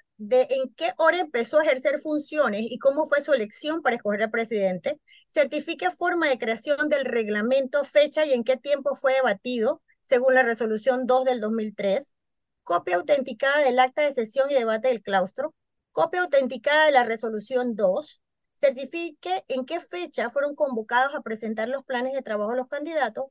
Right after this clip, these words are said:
y certifique si se le entregaron criterios de evaluación a los candidatos a la rectoría. Tampoco ha sido contestado. Entonces, ¿dónde vas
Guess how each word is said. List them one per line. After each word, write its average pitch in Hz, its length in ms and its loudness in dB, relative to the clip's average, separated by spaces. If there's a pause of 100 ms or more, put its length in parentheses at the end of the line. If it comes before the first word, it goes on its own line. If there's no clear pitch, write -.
(320)
y 311 80 -10
certifique 339 580 -6
si 311 120 -10
se 269 100 -2
le 247 80 -2
entregaron 233 480 -4
criterios 240 420 -2
de 262 60 0
evaluación 214 540 -4
a 214 40 -6
los 220 120 -8
candidatos 202 480 -6
a 214 40 -6
la 208 120 -6
rectoría. 180 520 -10 (540)
Tampoco 254 500 -2
ha 196 60 -2
sido 214 220 -8
contestado. 208 420 -4
Entonces, 262 400 -4 (380)
¿dónde 320 380 0 (100)
vas 359 420 -2